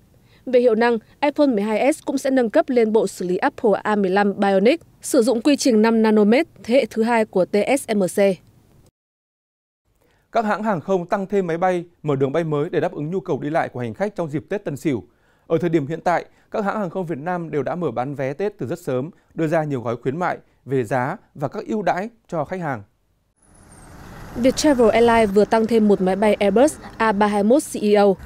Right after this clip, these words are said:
Speaker 1: cất cánh khai thác vào ngày hai mươi lăm tháng một. Vietnam Airlines, Bamboo Airways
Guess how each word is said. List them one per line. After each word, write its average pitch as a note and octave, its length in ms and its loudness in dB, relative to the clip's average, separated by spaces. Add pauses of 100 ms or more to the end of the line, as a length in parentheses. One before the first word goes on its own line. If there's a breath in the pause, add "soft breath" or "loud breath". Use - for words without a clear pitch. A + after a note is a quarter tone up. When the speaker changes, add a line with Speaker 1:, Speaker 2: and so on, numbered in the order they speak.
(300 loud breath)
Speaker 1:
cất - 160 0
cánh A3+ 180 2
khai B3+ 160 2
thác C#4+ 260 0
vào G#3+ 100 2
ngày F#3+ 140 2
hai G3+ 80 -2
mươi G#3 140 4
lăm G3+ 140 4
tháng G#3+ 160 0
một. B3+ 160 4 (540 loud breath)
Vietnam B3+ 280 2
Airlines, A3+ 380 4 (160)
Bamboo A3+ 260 2
Airways G#3+ 480 4